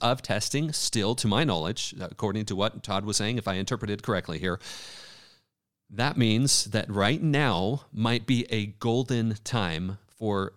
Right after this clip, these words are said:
using YouTube Shorts, or if you've stopped for a while, testing them again on your channel. Okay? So,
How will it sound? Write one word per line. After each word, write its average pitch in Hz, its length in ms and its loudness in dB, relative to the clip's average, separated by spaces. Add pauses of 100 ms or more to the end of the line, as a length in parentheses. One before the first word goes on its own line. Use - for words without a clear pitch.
(240)
using 113 500 2
YouTube 104 340 -2
Shorts, 104 460 0
or 101 160 2
if - 140 -6
you've 95 160 -4
stopped - 420 2
for 123 140 -2
a 117 40 2
while, 113 460 2 (100)
testing 107 440 -2
them 101 180 2
again 85 420 -2
on 87 160 -2
your 87 100 0
channel. 69 400 -10 (800)
Okay? 98 260 0 (920)
So, 107 360 2